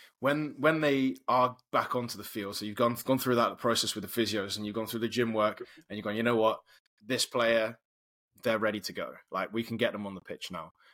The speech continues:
How do you bring them from zero, which, like, let's assume they're, I know you've just done a, a, a prep phase, but, like, let's assume they're zero on the pitch.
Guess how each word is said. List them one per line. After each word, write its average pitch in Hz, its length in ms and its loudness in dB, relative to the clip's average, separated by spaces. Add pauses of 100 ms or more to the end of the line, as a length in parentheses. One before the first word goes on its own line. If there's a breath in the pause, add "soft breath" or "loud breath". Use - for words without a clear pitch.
(140)
How 131 260 2
do 143 100 0
you 139 60 2
bring 127 300 2
them 113 180 0
from 107 400 -2
zero, 120 580 4
which, - 440 -4 (120)
like, 98 160 -8
let's - 220 0
assume 110 320 0
they're, 92 300 -2 (180)
I 101 60 -4
know 104 80 -4
you've 98 100 -6
just 92 140 -8
done 101 120 2
a, 95 120 -2 (120)
a, 90 260 -4
a - 40 -14
prep - 220 -2
phase, 110 260 0
but, 101 120 -2
like, 98 140 -2 (320 loud breath)
let's 127 120 -4
assume 135 180 -2
they're 123 80 2
zero 123 340 6
on 113 100 0
the 104 60 -4
pitch. - 480 -2